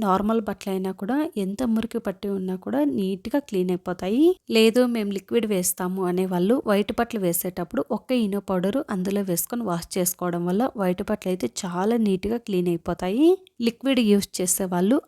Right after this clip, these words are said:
అలా కూడా ట్రై చేయొచ్చండి. ఒక్క ఈనో పౌడర్ ప్యాకెట్ని అందులో వేసుకున్నాం అనుకోండి, వైట్ బట్టలు అయితే నీట్‌గా క్లీన్ అయిపోతాయి. అంతేకాదండి,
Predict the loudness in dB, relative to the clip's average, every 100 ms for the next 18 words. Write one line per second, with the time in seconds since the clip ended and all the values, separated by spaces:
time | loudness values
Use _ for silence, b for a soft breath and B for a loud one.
0 | 0 0 0 0 0 0 -4 -4 -2 -2
1 | -2 -2 2 2 4 4 4 2 0 0
2 | 0 0 -2 -4 -4 -6 -4 -4 -4 -2
3 | 0 0 2 0 -2 -2 0 -2 0 0
4 | 0 0 2 2 0 -2 0 0 0 0
5 | 0 0 0 2 0 0 -2 0 0 -2
6 | -4 -2 2 6 4 2 _ _ _ _
7 | -2 0 0 0 -2 0 0 2 4